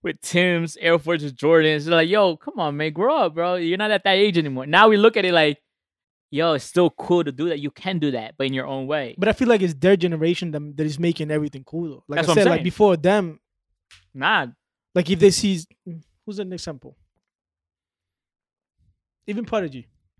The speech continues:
Speaker 1: Rakim?
Speaker 2: And Rakim. Prodigy, they were rapping and they were, like, in
Speaker 1: Mm-hmm.
Speaker 2: and people didn't give them that respect that they deserve.
Speaker 1: I feel like 'cause we didn't, people didn't look at them as fashion dudes.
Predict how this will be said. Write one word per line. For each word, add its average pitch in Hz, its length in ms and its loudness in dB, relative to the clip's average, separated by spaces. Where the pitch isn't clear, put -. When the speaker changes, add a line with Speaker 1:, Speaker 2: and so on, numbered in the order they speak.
Speaker 1:
Rakim? 139 420 0
Speaker 2:
And 170 140 -2
Rakim. 160 340 -2
Prodigy, 175 420 2
they 170 100 2
were 196 140 6
rapping 165 460 2
and 151 140 -6
they 170 40 0
were, 175 120 4
like, 151 200 -2
in 135 360 -8
Speaker 1:
Mm-hmm. 135 220 -20
Speaker 2:
and 170 200 -2
people 220 240 6
didn't 208 260 4
give 180 120 4
them 185 120 0
that 175 120 4
respect 160 320 2
that 143 260 -4
they 160 220 4
deserve. 165 480 -4
Speaker 1:
I 143 120 2
feel 202 160 -4
like 185 120 0
'cause 151 140 -8
we 170 80 -4
didn't, 156 320 -4
people 165 220 -2
didn't 147 160 -2
look 147 160 0
at 127 100 -8
them 123 140 -2
as 117 160 -2
fashion 123 440 2
dudes. 110 360 -18